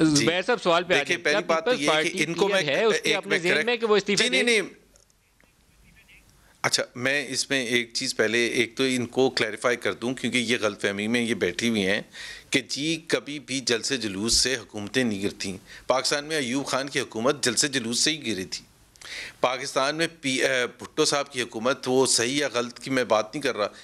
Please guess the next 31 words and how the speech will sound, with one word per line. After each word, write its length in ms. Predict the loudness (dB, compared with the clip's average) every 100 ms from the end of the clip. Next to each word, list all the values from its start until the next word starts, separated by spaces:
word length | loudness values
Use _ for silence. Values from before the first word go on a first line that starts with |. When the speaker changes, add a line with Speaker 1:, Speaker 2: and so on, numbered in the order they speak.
| -2
Speaker 2:
जलसे 320 | -2 0 -2
जुलूस 600 | -2 -4 -2 0 2 0 0
थे 160 | 0
तो 160 | 0 -4
वो 160 | -2 -4 -8 _ 0
पीएनए, 380 | 0 2 0
अ, 60 | -2 -8 -16 -4
Speaker 1:
सर, 380 | -2 -2 -2 -2
Speaker 2:
वो, 60 | 2
Speaker 1:
मार्शल 280 | 2 2 2
लॉ 80 |
लग 120 | 2 2
गया 280 | 2 2
था 40 | 2
ना, 120 | 0
Speaker 2:
अ, 40 |
Speaker 1:
कोई 180 | 0 0
Speaker 2:
अ, 40 | 0
Speaker 1:
अच्छा 140 | -2
Speaker 2:
हुकूमत 140 | 0
Speaker 1:
काम 60 | -2
तो 60 | 0
Speaker 2:
गिरी 100 | 0
Speaker 1:
नहीं 120 | 2
Speaker 2:
थी 40 |
Speaker 1:
हुआ 80 | 2
Speaker 2:
और 80 | 2
Speaker 1:
था 40 |
ना? 60 | 0
Speaker 2:
मार्शल 180 | 0
लॉ। 80 | -2